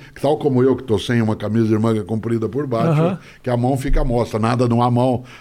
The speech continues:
Speaker 1: nada na outra, e o
Speaker 2: Aham.
Speaker 1: truque era esse, né,
Speaker 2: Boa.
Speaker 1: que era o que ele fazia, né?
Speaker 2: Ô, Cortella, eu pedi o seguinte, pedi pra turma mandar umas perguntas.
Speaker 1: Ô.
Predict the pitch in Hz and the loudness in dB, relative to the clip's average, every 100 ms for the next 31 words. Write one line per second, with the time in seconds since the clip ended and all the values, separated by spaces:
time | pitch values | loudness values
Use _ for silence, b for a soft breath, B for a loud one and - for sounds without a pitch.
0 | B 101 113 120 147 120 131 202 165 190 | B -4 -2 0 2 4 4 4 2 2
1 | 131 135 175 165 120 110 90 - B 160 | 0 2 2 4 2 0 -8 -14 B -4
2 | 110 131 110 107 - - 120 117 110 95 | -2 -2 -2 -4 -4 -6 -6 -4 -4 -4
3 | 90 90 82 90 B B B B 220 190 | -8 -10 -12 -18 B B B B -2 0
4 | 240 220 285 233 180 156 - 226 262 - | 0 0 0 2 2 0 0 0 0 0
5 | 247 131 165 233 - 233 160 165 151 - | 0 2 2 2 2 0 2 2 2 -2
6 | 117 - - _ - - _ _ - - | -8 -12 -20 _ -20 -20 _ _ -20 -20
7 | - - 175 151 180 156 - - 285 254 | -20 -10 -4 -2 -2 -2 -2 0 2 2
8 | 226 196 170 165 170 165 196 160 139 127 | 2 0 0 0 -2 -4 -6 -6 -8 -10
9 | - - 90 87 107 175 | -10 -8 -4 0 0 0